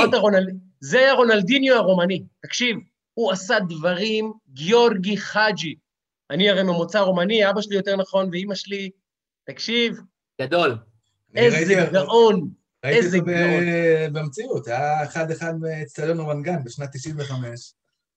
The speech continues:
Speaker 3: עם דן
Speaker 2: היה
Speaker 3: טטרשקו.
Speaker 2: היה,
Speaker 1: נכון.
Speaker 2: הוא היה קטן, אבל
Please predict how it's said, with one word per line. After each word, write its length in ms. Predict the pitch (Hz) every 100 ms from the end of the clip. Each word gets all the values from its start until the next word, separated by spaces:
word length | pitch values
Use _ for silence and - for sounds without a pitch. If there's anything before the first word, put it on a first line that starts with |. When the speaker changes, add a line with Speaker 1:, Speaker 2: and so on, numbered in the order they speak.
| _ _ - _ _ _ _
Speaker 3:
עם 160 | 113 120
דן 160 | 147
Speaker 2:
היה 100 | 170 -
Speaker 3:
טטרשקו. 760 | 143 156 208 202 202 151 123 - _ - 127 _ _ _ _ _
Speaker 2:
היה, 340 | 190 180 208 254
Speaker 1:
נכון. 240 | 202 214 147 -
Speaker 2:
הוא 100 | 202
היה 240 | 240 269
קטן, 540 | 262 220 - 262 285 320 339 _ _ _ _
אבל 200 | 165 190